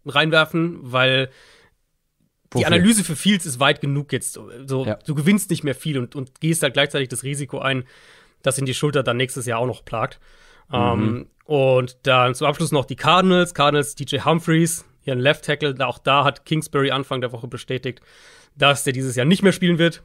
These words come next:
Speaker 1: Und die O-Line für Arizona ist ja jetzt eh schon so ein, so ein Thema die letzten Wochen gewesen.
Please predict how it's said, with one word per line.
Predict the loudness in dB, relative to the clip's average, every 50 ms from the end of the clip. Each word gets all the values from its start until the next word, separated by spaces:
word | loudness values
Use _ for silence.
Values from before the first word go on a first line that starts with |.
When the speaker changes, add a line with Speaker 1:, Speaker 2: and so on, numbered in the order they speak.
| _ _ _ -6
Speaker 1:
Und | -6 -4 -2
die | 0
O-Line | 2 4 4 4 4 2 0
für | -2
Arizona | -4 -4 -2 -2 -2 -2 -2
ist | -2 -2
ja | -4
jetzt | -4 -4 -6 -8
eh | -8 -6
schon | -6 -8 -8
so | -6 -6
ein, | -6 -6 -8 -10 _ _ _ _ _ _ _ _
so | -8 -6
ein | -6 -2
Thema | 2 2 4 4 4 4
die | 2
letzten | 0 -2 -4 -4 -4
Wochen | -4 -2 -2 -4
gewesen. | -4 -2 -2 -2 -2 -2 -2 -2 -4 -4 -6